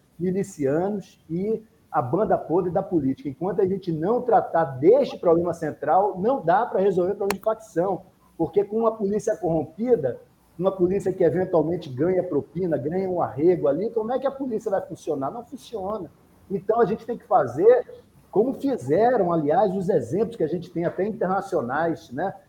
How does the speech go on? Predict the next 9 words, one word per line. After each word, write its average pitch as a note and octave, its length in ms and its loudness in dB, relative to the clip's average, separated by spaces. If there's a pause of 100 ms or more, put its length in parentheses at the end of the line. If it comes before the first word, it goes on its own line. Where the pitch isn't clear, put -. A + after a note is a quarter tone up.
(240)
Nova F#3 300 4
York, F3 460 2
no D#3 180 -6
começo E3 260 -4
dos D3 160 -6
anos E3 220 -4
noventa, D#3 600 0
por D3+ 180 -2
exemplo, D#3 500 0